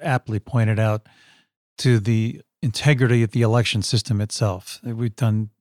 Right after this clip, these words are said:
some damage and we need to do some repairs.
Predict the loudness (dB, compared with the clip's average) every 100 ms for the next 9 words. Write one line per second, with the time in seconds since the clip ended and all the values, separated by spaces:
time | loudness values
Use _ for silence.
0 | -14 -4 -2 2 4 4 0 -4 -6 -6
1 | _ _ 0 0 0 -4 -8 0 2 4
2 | 2 2 0 -2 -2 -4 0 2 2 0
3 | -6